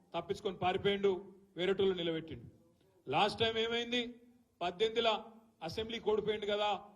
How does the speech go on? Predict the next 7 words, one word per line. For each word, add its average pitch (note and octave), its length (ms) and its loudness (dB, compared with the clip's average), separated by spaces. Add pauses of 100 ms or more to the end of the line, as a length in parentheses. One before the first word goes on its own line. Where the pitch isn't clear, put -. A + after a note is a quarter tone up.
(140)
అయ్యో G3 200 0
పాపం G3+ 360 0
అని F#3+ 140 -2
చెప్పి B3 380 -2 (440)
పార్లమెంటులో G3 720 0 (280)
ఓట్లు F3+ 220 -4
వేసిర్రు. F#3 440 -2